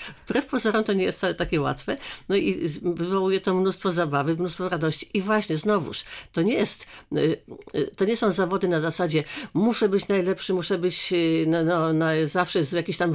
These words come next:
re-, swój rekord własny pobić”. Nie, bawimy się. My się bawimy dla siebie, inni też się bawią z naszych nawet porażek. Możemy się przewrócić, możemy upaść, ale,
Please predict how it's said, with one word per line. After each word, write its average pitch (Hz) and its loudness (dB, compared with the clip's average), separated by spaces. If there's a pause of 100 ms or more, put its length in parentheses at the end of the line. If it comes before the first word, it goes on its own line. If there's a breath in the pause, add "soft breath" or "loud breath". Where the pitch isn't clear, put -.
re-, 156 -2
swój 170 -2
rekord 175 -2
własny 160 -4
pobić”. 139 -4
Nie, 214 2 (220 loud breath)
bawimy 220 2
się. - -4 (280 soft breath)
My 240 0
się 233 0
bawimy 190 2
dla 147 0
siebie, 254 2
inni 240 -2
też 226 0
się 208 2
bawią 214 0
z 170 -4
naszych 196 -2
nawet 196 0 (140)
porażek. 220 0
Możemy 151 0 (200 loud breath)
się 147 -2 (160)
przewrócić, 180 -2
możemy 156 0
upaść, 208 -2 (220 loud breath)
ale, 196 4